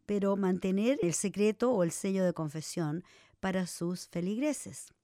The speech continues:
Bueno, resulta que hay un caso, porque todo esto se estuvo, digamos, aireando en esta investigación real que se hizo sobre el abuso de niños.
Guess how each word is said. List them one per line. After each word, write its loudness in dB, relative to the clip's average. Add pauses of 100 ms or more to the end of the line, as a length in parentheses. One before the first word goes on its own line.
(920)
Bueno, 2 (960)
resulta 0
que 0 (440)
hay 2
un 4
caso, -6 (140)
porque -6
todo -2
esto -4
se -4
estuvo, -4 (440)
digamos, -2
aireando 0 (180)
en 0
esta -2
investigación 0 (100)
real -2
que -6
se -4
hizo -2
sobre 0
el 0
abuso -2
de -2
niños. 0